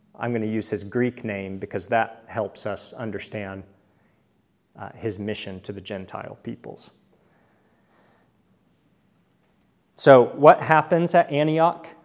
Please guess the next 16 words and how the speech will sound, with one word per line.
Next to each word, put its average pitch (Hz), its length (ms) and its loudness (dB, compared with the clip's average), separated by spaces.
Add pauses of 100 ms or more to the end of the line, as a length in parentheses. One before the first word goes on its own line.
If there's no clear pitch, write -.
(240)
Uh, 113 260 0
what's 127 340 0 (640)
Paul's 123 320 2
ser-, - 420 -4 (140)
sermon 127 420 -2
about? 113 440 0 (1300)
Well, 127 440 2
he 139 100 -2
gives 151 340 4
a 160 60 2
sermon 135 720 2
about 127 300 4
the 139 60 0
mission 131 380 0
of 135 100 -2
God, 147 420 2